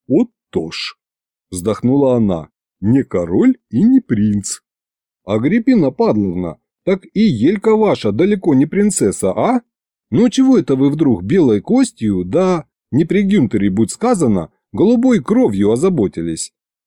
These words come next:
"Да мне оно все это", отмахнулась она, "и даром не нать. А только молодые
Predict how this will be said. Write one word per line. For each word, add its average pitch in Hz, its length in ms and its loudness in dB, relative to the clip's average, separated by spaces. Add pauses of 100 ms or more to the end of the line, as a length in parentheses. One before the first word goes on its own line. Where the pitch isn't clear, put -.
(100)
"Да 85 280 -6
мне 233 360 2
оно 175 260 2
все 190 300 0
это", 87 460 -2 (300)
отмахнулась 113 680 -2
она, 104 300 -2 (100)
"и 226 140 0
даром 101 560 0
не 120 120 2
нать. 107 380 -4 (260)
А 101 120 -6
только 151 400 0
молодые 107 760 2